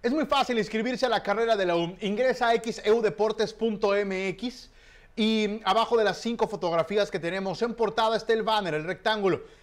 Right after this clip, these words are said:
Inscríbete aquí a la carrera de la U. Le damos clic y nos mandarán a la siguiente ventana en donde tenemos la ruta, la fecha, el horario, el costo,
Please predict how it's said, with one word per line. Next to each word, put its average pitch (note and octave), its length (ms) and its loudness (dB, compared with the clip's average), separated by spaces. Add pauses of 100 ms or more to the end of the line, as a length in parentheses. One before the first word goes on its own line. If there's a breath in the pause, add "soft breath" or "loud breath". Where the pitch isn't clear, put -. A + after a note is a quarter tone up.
Inscríbete A3+ 480 -2
aquí C4+ 480 -6
a F#3+ 80 0
la F3 140 -2
carrera G3+ 320 0
de F#3+ 80 -2
la E3 100 2
U. E3 160 2
Le F#3 140 -2
damos A#3 320 -4
clic A#3 300 -4 (300 loud breath)
y F#3 60 -6
nos F#3+ 180 -2
mandarán G#3+ 560 -2
a G3+ 60 -2
la F#3+ 140 0
siguiente A3+ 360 -4
ventana G#3 420 -2
en D#3+ 100 -6
donde D#3+ 160 -6
tenemos G3+ 480 -4
la F3+ 160 0
ruta, G#3+ 320 0
la E3 140 -2
fecha, A3 340 0
el F#3 100 0
horario, G#3 340 2
el F3 140 0
costo, A#3 480 -2